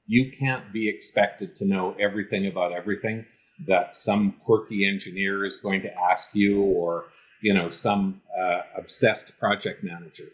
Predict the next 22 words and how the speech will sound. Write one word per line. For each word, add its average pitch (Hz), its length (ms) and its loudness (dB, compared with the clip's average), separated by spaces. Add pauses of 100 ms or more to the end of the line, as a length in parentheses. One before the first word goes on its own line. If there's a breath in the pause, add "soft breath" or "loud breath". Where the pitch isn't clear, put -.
(300 soft breath)
So, 113 560 2 (300)
uh, 104 120 -2 (120)
when 110 240 0
we 117 120 2
want 131 440 0
deep 139 260 0
technical 127 460 0
details, 131 680 -4 (580)
we, 110 280 2 (100)
we 123 160 4
wanna 113 300 -2
be 101 260 -2
online 90 500 -8 (300)
for 107 120 4
sure. - 260 2 (320)
Uh, 92 80 -2 (160)
it, 98 540 -2 (180)
uh, 90 40 2
uh, 87 300 -2 (120)
absolutely. 92 580 0 (580 loud breath)
And, 95 480 0
uh, 92 200 2